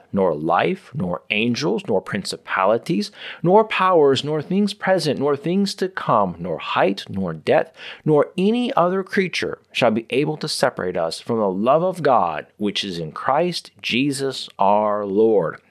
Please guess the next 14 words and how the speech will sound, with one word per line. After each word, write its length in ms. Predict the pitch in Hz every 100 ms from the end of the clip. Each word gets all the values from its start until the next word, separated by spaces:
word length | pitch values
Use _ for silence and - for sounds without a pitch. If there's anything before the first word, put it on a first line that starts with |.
| - - -
As 200 | 151 160
a 80 | 156
child 520 | 147 - 147 160 180
of 160 | 180 180
God, 400 | 156 139 113 104
never 540 | 101 135 160 170 170
forget 460 | 160 160 139 117 -
that 220 | 113 131 131
your 340 | 123 156 175
sins 600 | - - 147 110 107 -
are 400 | - 123 135 143
forgiven 840 | 147 - 120 98 117 165 170 175 -
and 560 | - 101 110 110 107 104
purged. 600 | - - 135 107 71 -